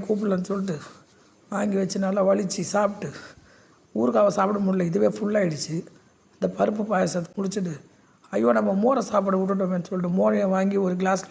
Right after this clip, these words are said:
வாங்கி குடிச்சிட்டு அப்படியே வந்துட்டோம். அப்படியே அந்த அழகா மூடிட்டு, மேல் பக்கமா மூடிட்டு, ஐஸ்கிரீமை வாங்கி ஒரு ஐஸ்கிரீம், இந்த, இந்த ஃப்ளேவர், இந்த ஃப்ளேவர்லாம் வாங்கி பக்கத்துல இருக்கிறவங்களும் அதுவும் காமிச்சாங்க. அதுவும் சாப்பிட்டுட்டு திருப்பி ஒரு வாக்கிங் மாதிரி இருந்துச்சு. சாப்பிட்டது வாக் ஆகணும்ல,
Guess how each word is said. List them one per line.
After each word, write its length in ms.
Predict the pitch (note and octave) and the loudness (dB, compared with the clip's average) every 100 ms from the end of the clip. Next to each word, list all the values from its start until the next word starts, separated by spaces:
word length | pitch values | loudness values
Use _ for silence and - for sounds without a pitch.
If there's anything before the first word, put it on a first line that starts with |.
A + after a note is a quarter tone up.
| F#3+ | -4
வாங்கி 200 | F3 E3+ | -2 -4
குடிச்சிட்டு 360 | - C#4 G#3+ D#3 A#2 - _ _ - - _ - | -6 -6 -6 -10 -14 -18 _ _ -20 -20 _ -8
அப்படியே 300 | E3+ F3 F#3+ G3 | -2 4 4 4
வந்துட்டோம். 360 | F#3 F#3+ - - - | 2 -2 -6 -16 -20
அப்படியே 240 | - F3+ F#3 | -4 2 2
அந்த 120 | F3+ F3+ | 2 2
அழகா 220 | F#3 F#3+ G3 | 2 2 2
மூடிட்டு, 300 | G3 G3+ F#3 F#3 | 2 2 0 0
மேல் 180 | F#3+ F#3+ | 0 0
பக்கமா 260 | F#3+ F#3 F#3+ | -2 0 0
மூடிட்டு, 340 | F#3+ F#3+ F#3 D3 - - - - - - - G3+ | 2 0 -2 -6 -10 -20 -20 -20 -20 -20 -2 -2
ஐஸ்கிரீமை 420 | G3 - G3+ F#3 F#3+ | -2 -4 -2 0 0
வாங்கி 220 | G3+ F#3+ F3+ | 0 2 2
ஒரு 80 | F3+ G3 | 2 0
ஐஸ்கிரீம், 360 | F3 G#3 G3 - - _ _ _ _ _ | -2 -4 -4 -8 -20 _ _ _ _ _
இந்த, 180 | G2+ G2 F#2+ | 0 2 4
இந்த 120 | F#2+ | 2
ஃப்ளேவர், 380 | E2+ G2 F#2+ F#2+ | 0 2 4 2
இந்த 120 | F#3+ F#3 | 2 0
ஃப்ளேவர்லாம் 460 | F#3 F#3 F#3 F#3 F#3 | 2 2 2 2 2
வாங்கி 260 | F#3 F#3 E3+ - - - | 2 0 -2 -8 -14 0
பக்கத்துல 300 | G3+ G#3 F#3+ | 0 2 0
இருக்கிறவங்களும் 380 | F3+ F#3 F#3+ F3+ | 0 0 2 2
அதுவும் 220 | F#3+ F#3+ | 0 0
காமிச்சாங்க. 420 | F3+ F3+ F#3 D#3 D#3+ - _ _ _ _ _ - | -2 -2 -6 -6 -8 -12 _ _ _ _ _ -6
அதுவும் 360 | F3 G#3 G3+ | -2 0 0
சாப்பிட்டுட்டு 420 | G#3 F#3+ F#3+ F#3 F3 - | 0 0 -2 -2 -2 -2
திருப்பி 260 | G3 G3 G3+ | -4 0 2
ஒரு 120 | F#3 E3 | 2 2
வாக்கிங் 340 | G3 G#3 G3+ G3 | 0 0 0 2
மாதிரி 160 | F#3 F#3+ | 2 0
இருந்துச்சு. 240 | F3 - | -2 -2
சாப்பிட்டது 360 | F#3+ G#3 G3+ G3 | -2 0 0 2
வாக் 200 | G3+ G3+ | 2 2
ஆகணும்ல, 360 | F#3 F3 F3+ | 0 2 2